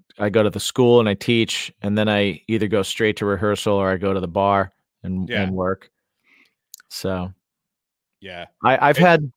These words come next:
Speaker 1: I've had multiple jobs for, for a very long time at this point.
Speaker 2: Yeah.
Speaker 1: Like, I've, uh, I haven't had, like, one job that was, like, a forty-hour work week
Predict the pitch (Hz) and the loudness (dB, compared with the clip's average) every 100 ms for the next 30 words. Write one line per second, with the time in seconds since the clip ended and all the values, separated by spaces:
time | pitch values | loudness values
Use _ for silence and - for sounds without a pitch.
0 | _ - 127 151 147 131 131 123 110 117 | _ 0 2 4 4 4 4 2 0 -2
1 | 95 110 101 98 87 - - - - 104 | 0 0 2 0 -2 -10 -16 -16 -8 -8
2 | 95 _ - - 101 92 87 - _ _ | -8 _ -20 -12 -8 -8 -10 -14 _ _
3 | _ _ _ _ - 104 92 87 110 110 | _ _ _ _ -4 -4 -6 -2 2 4
4 | 107 101 92 87 82 85 95 92 85 92 | 4 4 2 0 -2 -4 -6 -6 -10 -14
5 | _ _ 92 - 87 - - - - _ | _ _ -8 -6 -10 -10 -10 -12 -14 _
6 | _ _ _ _ 92 85 95 98 98 90 | _ _ _ _ -8 -6 -4 0 0 -2
7 | 95 90 82 76 - 113 127 120 110 95 | -2 0 -2 -2 0 2 2 2 -2 0
8 | 110 107 104 92 - _ 98 95 - _ | 2 2 0 -4 -14 _ -6 -6 -10 _
9 | - 98 95 98 110 117 110 110 101 101 | -18 -12 -8 0 4 4 4 2 4 4
10 | 104 107 104 92 92 101 98 104 - 104 | 6 6 4 0 -2 -2 -2 -2 -4 -2
11 | 101 101 98 98 101 98 95 _ _ _ | 0 2 2 2 2 2 -2 _ _ _
12 | _ _ _ - 107 104 - 113 113 - | _ _ _ -6 -2 -2 0 0 0 -4